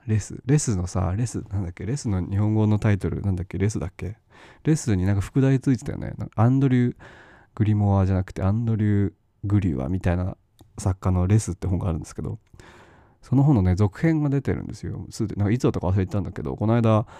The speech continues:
新宿の、あのさ、高島屋の隣にあの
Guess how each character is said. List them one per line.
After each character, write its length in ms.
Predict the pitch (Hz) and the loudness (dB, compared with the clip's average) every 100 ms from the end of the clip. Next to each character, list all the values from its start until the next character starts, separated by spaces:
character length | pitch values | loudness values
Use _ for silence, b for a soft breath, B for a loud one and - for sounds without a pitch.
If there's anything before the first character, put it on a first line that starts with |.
| B B | B B
新 200 | - 123 | 2 4
宿 460 | 120 - 113 110 107 | 4 4 6 6 6
の、 200 | 107 107 | 4 4
あ 60 | 104 | 4
の 100 | 101 | 4
さ、 80 | 92 | 4
高 220 | 98 120 | 4 2
島 220 | 131 123 | 2 2
屋 360 | 117 113 113 - - | 0 0 -4 -6 -4
の 320 | 120 123 90 | 0 2 2
隣 300 | - 110 117 | 2 4 6
に 100 | 117 | 4
あ 80 | 107 | 2
の 420 | 104 101 98 - | 2 0 -2 -6